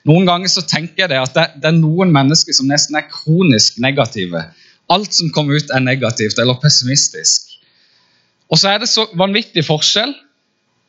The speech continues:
det å være sammen med folk som, som er positive, og som ser lyst på ting,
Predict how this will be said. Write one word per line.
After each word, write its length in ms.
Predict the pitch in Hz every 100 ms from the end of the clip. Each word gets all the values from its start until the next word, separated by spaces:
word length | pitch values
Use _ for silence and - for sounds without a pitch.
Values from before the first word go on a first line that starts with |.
| _ -
det 80 | 175
å 60 | 190
være 180 | 185 180
sammen 400 | - 180 185 151
med 160 | 143
folk 240 | - 180 165
som, 220 | 160 147 -
som 160 | 151
er 120 | 160 160
positive, 800 | - 196 233 - 120 127 104 107
og 120 | -
som 180 | - 160 160
ser 240 | 160 165
lyst 400 | 151 - - -
på 80 | - 113
ting, 220 | 101 85